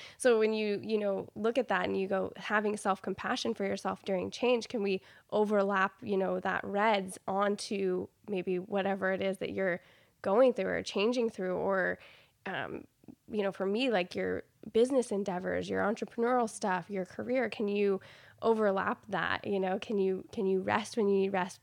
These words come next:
and have that compassion for yourself and know that that's okay? Like, or say, you know, say what you need. Like you're saying, like, "This is what I need," and not have shame around that and just be like, "No, this is what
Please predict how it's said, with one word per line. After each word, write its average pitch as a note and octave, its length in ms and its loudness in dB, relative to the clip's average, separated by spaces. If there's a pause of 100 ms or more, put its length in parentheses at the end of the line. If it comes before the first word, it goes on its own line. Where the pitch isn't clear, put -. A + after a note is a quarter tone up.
(140)
and G3+ 120 -8
have G3 240 0
that F3+ 180 -4
compassion G#3 560 -6
for G3+ 140 -6
yourself F#3 440 -4
and F3 140 -2
know F#3 160 0
that G3 140 -4
that's - 260 -8
okay? F#3+ 720 -4
Like, - 280 -4 (420)
or G#3+ 200 4
say, G#3+ 300 2 (140)
you G3+ 120 -2
know, F#3 80 0
say G3+ 220 0
what G3 140 2
you F#3+ 140 -2
need. G#3 420 2
Like G3 120 -2
you're G#3+ 80 -4
saying, G3 260 2
like, F#3+ 200 -4 (340)
"This G#3+ 240 0
is A3 160 -2
what G3 140 0
I - 100 -2
need," G#3 300 0
and F#3+ 140 -2
not G3 200 0
have F#3 160 -2
shame A3 500 2
around G2 380 -2
that G2+ 300 -2
and G3+ 120 -4
just G3+ 200 -10
be F#3 100 -2
like, E3+ 220 -6
"No, A3+ 160 -2
this G#3 200 -6
is A3 180 -6 (240)
what G3+ 260 -4